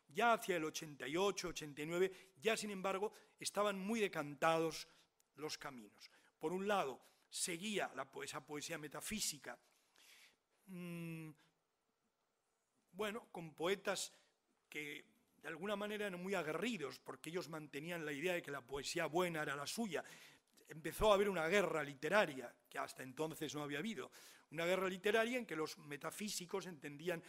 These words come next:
que esa era la poesía de verdad y que el otro no tenía gracia, contar tu vida no tenía mucha gracia,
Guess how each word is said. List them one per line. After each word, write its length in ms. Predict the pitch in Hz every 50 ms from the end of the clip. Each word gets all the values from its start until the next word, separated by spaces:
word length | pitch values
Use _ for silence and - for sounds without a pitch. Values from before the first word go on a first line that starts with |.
| - - - _ -
que 100 | 180 185
esa 220 | 180 - - 185
era 120 | 180 175
la 140 | 165 160 147
poesía 340 | - 151 147 143 - 160 160
de 80 | 156 156
verdad 380 | 156 156 170 175 190 208 - - - - - - - _ _
y 80 | 139 139
que 160 | - 139 135
el 160 | 131 131 -
otro 280 | 131 151 139 151 143 139
no 140 | 143 143 131
tenía 580 | - 139 143 139 139 131 123 127 123 123 120 123 - 139 160
gracia, 720 | 139 131 160 170 160 - - - 127 127 123 123 - - -
contar 480 | - - 127 123 120 - 135 143 147 131
tu 140 | - 131 135
vida 300 | 160 165 156 143 131 123
no 140 | 139 139 123
tenía 280 | - 143 139 139 131
mucha 220 | 131 135 131 - 151
gracia, 380 | 165 190 190 - - 175 214